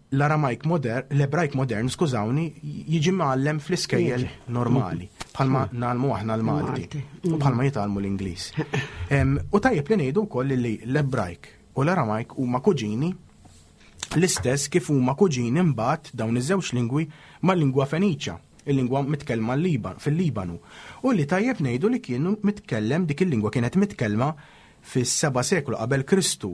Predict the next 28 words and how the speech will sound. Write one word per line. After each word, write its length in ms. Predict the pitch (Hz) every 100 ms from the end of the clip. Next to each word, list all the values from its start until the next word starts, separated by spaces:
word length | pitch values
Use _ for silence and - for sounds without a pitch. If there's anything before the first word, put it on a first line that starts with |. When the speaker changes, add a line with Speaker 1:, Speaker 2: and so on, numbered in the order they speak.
| -
Speaker 1:
u 140 | 107
anka 300 | 190 156 139 98
saħansitra 720 | 120 120 123 - 185 - -
sa 140 | 117 110 -
żewġ 300 | 110 151 143
seklu 400 | - 160 - -
wara 160 | 107 185
Kristu 380 | - 113 - -
fuq 160 | 196
il-Gżejjer 420 | 175 107 95 104 113
Maltin. 460 | 95 110 190 98 90 - 170 - 185 - -
Il 100 | 147
għaliex 220 | 127 151 -
kien 120 | -
hawn 140 | 95 107
il-Feniċi 380 | 147 208 156 123
fuq 140 | -
il-Gżejjer 400 | 110 107 101 104 104
tagħna. 300 | 98 85 165
Speaker 2:
Mhm. 280 | 160 147 143 - -
Speaker 1:
Em, 500 | 131 123 120 113 110 101 65 - -
u 220 | 143 165
fil-fatt 440 | 196 175 90 -
nstabu 380 | 127 - 101 113
anka 180 | 135 127
bosta 300 | 113 - 101
skrizzjonijiet 800 | - 123 135 - 180 92 107 -
bil-, 480 | 120 107 104 98